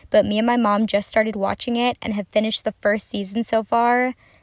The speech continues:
The relationship dynamics in this show between the women, their partners, the kids, it is all so intricate and complicated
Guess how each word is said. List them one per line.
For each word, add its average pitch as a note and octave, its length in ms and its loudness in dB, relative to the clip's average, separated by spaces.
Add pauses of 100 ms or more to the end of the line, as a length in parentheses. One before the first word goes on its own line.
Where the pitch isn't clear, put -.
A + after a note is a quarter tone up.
(160)
The A3 160 0
relationship A3 1000 0
dynamics A#3+ 560 0
in - 100 -4
this A#3 140 -4
show A3+ 400 2
between A#3 320 -2
the G#3 100 2
women, A3+ 580 0
their G#3 180 4
partners, A#3 540 -2
the A3 100 -4
kids, G#3 440 -2 (300)
it - 160 2
is D#4 220 0
all G#3+ 420 -2
so - 480 2
intricate B3+ 580 -2
and G3+ 160 -2
complicated A#3+ 800 0